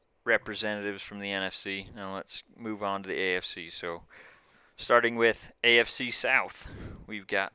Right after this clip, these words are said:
Titans, Colts, Texans, Jags. And this is another one of those divisions that I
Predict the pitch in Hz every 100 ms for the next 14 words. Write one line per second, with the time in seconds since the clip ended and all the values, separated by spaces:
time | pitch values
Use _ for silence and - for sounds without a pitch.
0 | _ - 127 - 117 - - 127 - -
1 | - _ - 120 - 123 107 - - 101
2 | 92 76 - - _ _ _ _ _ 107
3 | 110 110 107 107 104 104 101 101 98 -
4 | 95 98 95 95 - 95 90